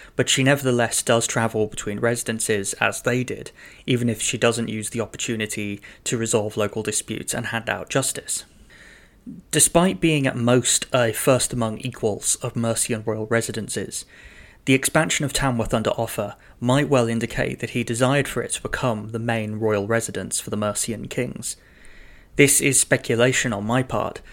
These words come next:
but it is interesting to note that Charlemagne, Offa's continental model for Christian imperial power, undertook something of a revolution in Carolingian power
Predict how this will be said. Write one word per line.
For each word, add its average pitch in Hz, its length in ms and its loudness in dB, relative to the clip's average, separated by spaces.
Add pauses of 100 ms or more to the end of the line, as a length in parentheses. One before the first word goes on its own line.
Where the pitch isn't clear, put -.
(200)
but 127 140 4
it 120 100 4
is 123 160 4
interesting 143 500 -2
to - 80 -4
note 143 320 2
that - 200 -2
Charlemagne, 107 680 0 (140)
Offa's 113 380 0
continental 113 580 -4
model 110 320 0
for - 160 -8
Christian - 400 -6
imperial 107 500 -2
power, 123 440 -2 (560)
undertook 143 580 2
something 143 400 2
of 117 100 -2
a 117 60 2
revolution 113 720 2
in 117 180 -2
Carolingian 120 680 0
power - 400 -4